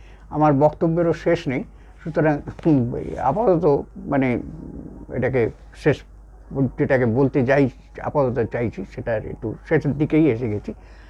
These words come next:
এই যে প্রাণায়াম করলে, মানে অনুলোম বিলোম প্রাণায়াম করলে, আমি তো বলছি যে আমাদের শরীর এবং মন সবসময় সতেজ থাকবে। যারা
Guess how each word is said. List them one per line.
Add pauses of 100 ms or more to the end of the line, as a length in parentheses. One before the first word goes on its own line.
(460)
এই
যে
প্রাণায়াম
করলে,
মানে
অনুলোম
বিলোম
প্রাণায়াম
করলে,
আমি
তো
বলছি
যে
আমাদের
শরীর
এবং
মন
সবসময়
সতেজ
থাকবে। (580)
যারা